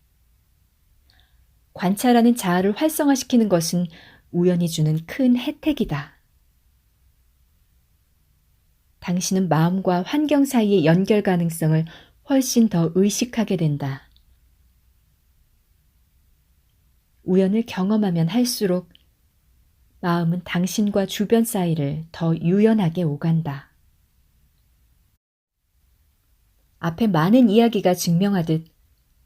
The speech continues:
우연은 놀랍게도 그 순간 당신이 정말 필요로 하는 것을 마련해 줄 수 있다. 이번 장을 쓰며 마지막으로 글을 다듬고 있을 때 구직 웹사이트인 링크드인을 통해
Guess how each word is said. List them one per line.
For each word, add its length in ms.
우연은 460
놀랍게도 760
그 140
순간 340
당신이 420
정말 460
필요로 320
하는 240
것을 340
마련해 360
줄 160
수 160
있다. 480
이번 320
장을 240
쓰며 300
마지막으로 640
글을 240
다듬고 440
있을 280
때 300
구직 300
웹사이트인 640
링크드인을 760
통해 460